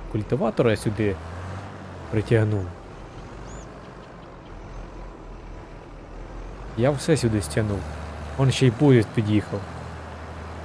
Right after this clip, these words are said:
Та взагалі тут така тусня намічається, що взагалі буде. <laughs>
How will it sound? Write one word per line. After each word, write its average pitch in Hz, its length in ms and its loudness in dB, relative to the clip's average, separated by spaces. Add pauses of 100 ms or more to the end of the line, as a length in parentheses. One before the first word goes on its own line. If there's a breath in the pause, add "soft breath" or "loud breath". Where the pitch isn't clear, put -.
(300)
Та 220 120 6
взагалі 104 540 8
тут 110 160 4
така 127 360 6
тусня 185 420 4
намічається, 117 680 4
що - 220 -4 (120)
взагалі 117 420 2
буде. 170 500 8 (260)
<laughs> 170 280 10